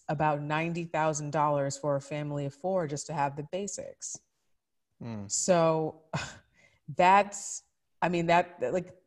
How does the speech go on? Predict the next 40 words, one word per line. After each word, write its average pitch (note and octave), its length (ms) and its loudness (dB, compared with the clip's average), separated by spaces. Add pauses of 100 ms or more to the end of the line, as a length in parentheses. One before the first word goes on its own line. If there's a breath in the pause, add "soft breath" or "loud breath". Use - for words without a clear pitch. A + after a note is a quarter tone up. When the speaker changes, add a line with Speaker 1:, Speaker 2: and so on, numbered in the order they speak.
Speaker 1:
like, D#3+ 220 -6
think C4 160 -4
about G#3 220 4
what F#3+ 160 0
that E3 180 4
means. E3 320 -2
And E3 140 -2
that's G3+ 240 0
not A#3+ 320 2
just, A3 500 4
I F3 80 0
said F#3+ 220 -4
the D3 60 -4
basics F#3+ 640 -2
now. B2+ 300 -6
I'm E3 120 -2
not G3+ 160 -2
talking G3 320 0
about, D3 300 2
like, C3+ 160 -2
having C#3+ 320 -4
nice C3 320 -6
things. F#2+ 440 -8
It's E3+ 140 -6
just F3+ 240 -6
for D#3 120 2
a C#3+ 60 0
roof F3 240 -2
over F3 160 4
your E3 160 0
head D3+ 200 0
and C3+ 100 -4
a B2+ 40 -6
car C#3+ 280 0
to C#3 60 -2
drive C3+ 340 0
and B2+ 100 -10
food C3+ 260 -8
to - 60 -14
eat. - 220 -14